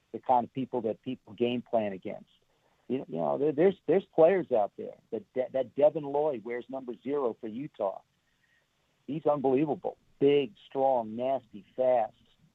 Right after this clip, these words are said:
Got a lot of things. There's a defensive lineman at Purdue, George, uh,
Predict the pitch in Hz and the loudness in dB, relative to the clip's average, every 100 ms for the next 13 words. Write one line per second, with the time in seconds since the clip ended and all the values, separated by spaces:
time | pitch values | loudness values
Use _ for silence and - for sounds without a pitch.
0 | _ - 123 120 123 120 - 120 104 - | _ -6 -4 0 -2 -4 -8 -10 -10 -10
1 | 110 101 - 95 147 143 135 135 117 131 | -8 -8 -10 -8 -6 0 0 0 6 8
2 | 135 139 135 127 _ _ 127 - 135 120 | 8 4 -4 -10 _ _ -2 0 -4 -4
3 | 143 110 101 _ - 120 123 107 123 113 | -4 -6 -8 _ -8 -2 -2 -2 -4 -2
4 | 107 | -2